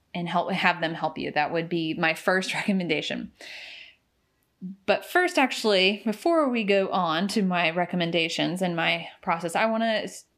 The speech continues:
quickly run through things not to do. One of the first things not to do is going to be just throwing a horse out into an established herd or throwing two hor-, new horses together without preparation.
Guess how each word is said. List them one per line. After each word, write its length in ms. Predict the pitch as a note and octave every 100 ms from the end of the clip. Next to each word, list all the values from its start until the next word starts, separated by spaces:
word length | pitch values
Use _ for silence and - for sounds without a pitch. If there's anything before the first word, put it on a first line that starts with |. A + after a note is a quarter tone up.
| -
quickly 280 | - A#3 A3+
run 220 | G3+ F#3+
through 260 | F#3+ F3+ F3+
things 360 | F#3 F3 F3
not 200 | E3 -
to 100 | -
do. 220 | G#2 - - _ _ _ _ _ _ _ _ -
One 120 | G#3+
of 40 | B3
the 80 | B3
first 220 | A3+ A3+
things 180 | A3 G#3
not 160 | F#3+
to 120 | G3+
do 260 | F#3+ F3+ F3
is 260 | - F#3 F3
going 420 | F3+ F3+ F3 F3
to 120 | -
be 260 | F3+ F3 E3
just 220 | E3+ E3+
throwing 260 | F#3 F3+ F#3
a 60 |
horse 260 | F3+ E3+ -
out 240 | - E3+ E3
into 180 | F3
an 140 | E3 D#3+
established 500 | E3+ E3+ F3 G3 -
herd 340 | F#3 F3 F3 -
or 240 | F3 E3+
throwing 320 | - E3+ E3+
two 200 | F#3 F#3
hor-, 220 | F3+ D#3+ -
new 180 | F#3 F#3
horses 320 | E3+ - E3+
together 440 | F3 D#3+ D#3 D#3
without 340 | E3 E3+ D#3+ -
preparation. 640 | D#3 D#3 - - - -